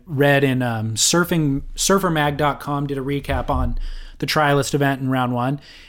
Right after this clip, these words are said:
And they said, I assume this is fact if they're reporting it, that the A S P actually has security details staying with them at their house to prevent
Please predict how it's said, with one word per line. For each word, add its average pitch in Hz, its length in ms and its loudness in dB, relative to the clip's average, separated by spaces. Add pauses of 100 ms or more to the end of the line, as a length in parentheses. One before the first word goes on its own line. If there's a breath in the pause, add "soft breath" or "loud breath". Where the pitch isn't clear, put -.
(200 loud breath)
And 147 440 2
they 147 340 4
said, 113 600 0 (160)
I 147 100 0
assume 202 380 4
this 156 180 0
is 127 100 -4
fact 131 320 -4
if 143 120 -6
they're 156 120 0
reporting 160 400 2
it, 135 120 0
that 147 120 -2
the 143 160 2
A 170 140 4
S 160 100 0
P 180 240 0
actually 143 320 0
has 135 380 -2 (320 loud breath)
security 165 800 2
details 120 720 0
staying 151 480 0
with 107 160 -4
them 107 240 -6
at 123 140 -6
their 127 140 -2
house 117 480 -2 (340 loud breath)
to - 120 -4
prevent 139 500 0